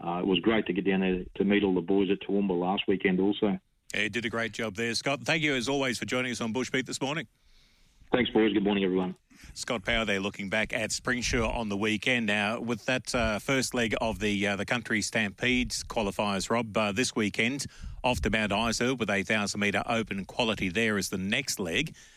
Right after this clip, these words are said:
Speaker 2: And, uh, the Country Cups legs, uh, this week, we've got the Ewan Cup on Friday with the tab program there. Very successful day for the Ewan Amateurs last year with their inaugural tab meeting on the Friday, and then they have the, uh, the second day of the Ewan Amateurs on Saturday.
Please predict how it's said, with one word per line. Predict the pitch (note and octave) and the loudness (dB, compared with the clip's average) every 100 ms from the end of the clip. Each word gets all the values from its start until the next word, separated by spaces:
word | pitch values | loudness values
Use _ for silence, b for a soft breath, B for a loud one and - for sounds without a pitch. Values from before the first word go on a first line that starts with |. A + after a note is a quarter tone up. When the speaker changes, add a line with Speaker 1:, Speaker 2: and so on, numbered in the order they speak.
| B B | B B
Speaker 2:
And, | G#2+ G#2 G2+ G2 | -2 0 0 0
uh, | G#2+ | 0
the | G2 G2+ | 0 -2
Country | A#2 G#2 | -2 -4
Cups | F#2 A2+ G#2+ - | -4 -4 -2 -2
legs, | G#2 F#2+ F2 - | -2 0 -2 -2
uh, | G2+ G2 | -2 -2
this | F#2 G2 | -2 -2
week, | - G#2+ A2 | 0 0 0
we've | G2 | -2
got | G2+ | -2
the | F2+ | -2
Ewan | F#2 B2 D3+ A2+ | 0 0 0 -2
Cup | A#2+ A2 | -4 -4
on | A2 F#2+ | -4 -6
Friday | - B2 A#2 B2+ F#3 | -4 0 0 0 -2
with | F#3 - | -4 -8
the | |
tab | - A2+ G2+ | -4 -4 -2
program | - G2+ F2+ G2 F#2 | -2 0 0 0 0
there. | G2 A2+ G#3 - | 0 0 0 -2
Very | F2+ D#3 | -2 -2
successful | C#3+ - A2 F#2+ F#2+ | -2 -4 -6 -4 -4
day | F#2 F#2 | -2 -2
for | - | -4
the | F#2 | -4
Ewan | G2 F#2+ | -2 -2
Amateurs | G2+ F#2 E2+ - B B B - | -4 -4 -6 -8 B B B 0
last | A2+ C#3+ - | 0 0 0
year | G2 | 0
with | F2 F#2 | -2 0
their | F#2+ F2 - | 0 2 0
inaugural | F#2+ G2 C3 F#2 E2+ | 0 0 0 -2 -2
tab | - G2 F2 | -2 -2 -2
meeting | F#2+ F2 | -2 -2
on | F2 | -4
the | E2 | -2
Friday, | G#2+ A2 F#2 F2+ | 0 0 0 -2
and | |
then | F#2 F#2 | -4 -6
they | F2 | -4
have | F#2+ E2+ | -4 -2
the, | F2+ F2+ | -2 0
uh, | E2+ - B B - | -2 -6 B B -4
the | |
second | G#2 B2+ A2 | 0 0 0
day | F#2 F2 | 0 -2
of | D#2+ | -2
the | |
Ewan | F#2+ F#2 | 0 0
Amateurs | F2+ F2+ F2+ E2+ | -2 -2 -4 -4
on | F#2+ F2+ | -6 -6
Saturday. | - A#2+ G#2+ F2 G#2+ | -2 0 0 0 0